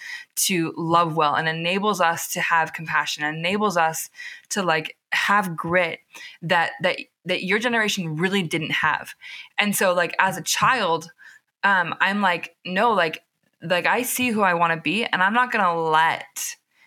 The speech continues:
any accidental mistakes that were made hinder me from walking in, in what God has for me, hinder me from walking in the fullness of who he created me to be, or hinder me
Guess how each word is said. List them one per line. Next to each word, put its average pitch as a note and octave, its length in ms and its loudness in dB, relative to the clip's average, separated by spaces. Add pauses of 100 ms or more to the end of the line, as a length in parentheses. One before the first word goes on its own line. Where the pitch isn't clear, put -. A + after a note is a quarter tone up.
(220)
any G#3 420 -2
accidental F3+ 880 0
mistakes D#3+ 680 -4
that D#3 120 0
were D#3+ 120 -2
made D#3+ 580 -4 (340)
hinder A3+ 480 0
me D#3 380 -4
from F3+ 280 -4
walking E3 680 0 (460)
in, E3+ 420 -4 (360)
in F#3 200 -2
what E3+ 240 0
God F3+ 240 2
has F#3 400 0
for C4+ 60 -6
me, C4+ 200 -2
hinder G#3+ 280 -2
me G3+ 140 -2
from F#3 200 -6
walking E3+ 380 0
in E3 80 -6
the D#3+ 80 -4
fullness E3+ 400 -6
of D#3+ 120 -6
who E3+ 100 -8
he D3+ 80 -4
created E3 320 -6
me E3 80 -10
to D#3+ 80 -6
be, A#3 340 -4 (680)
or B3 540 4 (280)
hinder C#4 500 0
me F3 320 -6